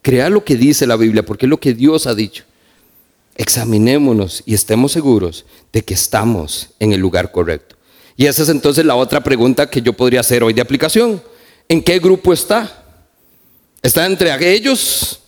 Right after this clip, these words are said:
que no creen, que dejaron de creer, que se fueron, que comenzaron a decir que Cristo no era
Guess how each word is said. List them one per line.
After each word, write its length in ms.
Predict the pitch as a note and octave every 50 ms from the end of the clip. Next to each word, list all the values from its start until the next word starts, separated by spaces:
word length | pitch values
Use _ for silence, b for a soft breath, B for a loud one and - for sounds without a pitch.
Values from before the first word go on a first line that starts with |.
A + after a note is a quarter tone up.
| _ _ _
que 140 | - C#3+ C#3+
no 160 | C#3+ D#3+ E3
creen, 580 | - G3+ G3 F#3+ G3 A3+ C4+ F4+ F4 D#4 C4 - - - _ _ _ _ _ _ _
que 120 | - D#3
dejaron 360 | D3+ C3 C3 D3+ E3 F#3+ G3+ F#3+
de 100 | F#3+ -
creer, 540 | - C#3 C3+ C#3+ F3 A#3 E4 E4 - - -
que 120 | F3 C#3
se 100 | A#2+ C3+
fueron, 540 | A2 D3+ F3 F3+ G3 A#3+ C#4+ D#4+ C4+ A3+ - - _
que 80 | - D3
comenzaron 420 | C3+ D3 C#3+ B2+ C3+ D#3+ F#3 F#3
a 60 | F3+ D3+
decir 240 | C3+ D3 D#3+ D3+
que 140 | - E3+ C#3
Cristo 360 | - D3+ D3 D#3+ D#3 - E3
no 200 | D#3 D3+ D3 C#3+
era 320 | D3 D3+ D#3 E3 F#3 G3